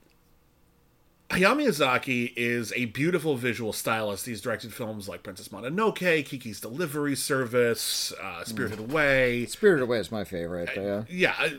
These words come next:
Speaker 1: I, I'm, I'm a huge fan of My Neighbor Totoro and Kiki in particular, but Porco Rosso is magical as well. He does these incredible motion pictures. Ponyo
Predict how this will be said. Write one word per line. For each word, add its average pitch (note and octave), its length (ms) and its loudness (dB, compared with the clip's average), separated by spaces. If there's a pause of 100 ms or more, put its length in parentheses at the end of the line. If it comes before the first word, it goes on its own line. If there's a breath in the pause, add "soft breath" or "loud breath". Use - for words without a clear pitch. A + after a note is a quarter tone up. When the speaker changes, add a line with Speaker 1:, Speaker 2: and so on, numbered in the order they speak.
(120)
Speaker 1:
I, A#2+ 140 0
I'm, C3 160 -2
I'm A#2+ 140 -4
a A#2+ 40 -4
huge C3+ 200 -6
fan B2+ 180 0
of A#2 80 -2
My A2+ 100 -4
Neighbor G#2 220 -6
Totoro E3+ 720 4
and A#2 100 -4
Kiki D#3 340 -4
in A#2+ 120 -2
particular, D3+ 640 0
but A2+ 160 -4
Porco A2 320 -6
Rosso D#3+ 460 2
is C3 100 -6
magical C3+ 540 -2
as A2+ 160 -10
well. D#3 480 0 (760 soft breath)
He F3+ 120 -6
does G3 160 2
these E3+ 160 -2
incredible D3+ 360 -2
motion B2+ 240 -4
pictures. C3+ 280 -6
Ponyo B2 920 0